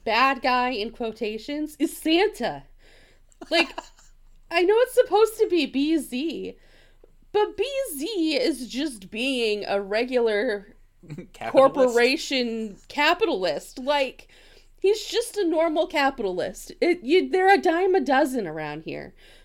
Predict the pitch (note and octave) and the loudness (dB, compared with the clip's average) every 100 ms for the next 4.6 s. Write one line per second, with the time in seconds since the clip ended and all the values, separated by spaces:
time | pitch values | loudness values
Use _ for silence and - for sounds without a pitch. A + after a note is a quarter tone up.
0 | _ - - F#4+ A4+ C5+ F4 A#3+ F#4 C#5 | _ -20 -4 0 0 -2 0 2 2 0
1 | C5+ B4 - - C#5+ - - - _ _ | -6 -12 -20 -16 -16 -16 -20 -20 _ _
2 | - A#4 - A#4 E4+ F4+ C5 - - - | -20 -14 -4 -2 0 -2 -2 -4 -10 -10
3 | - - B4+ - C5+ C5+ B4+ - A4 A4 | -10 -20 -20 4 8 10 8 0 0 0
4 | A4 - G4 F4+ G4+ | -2 -2 2 4 4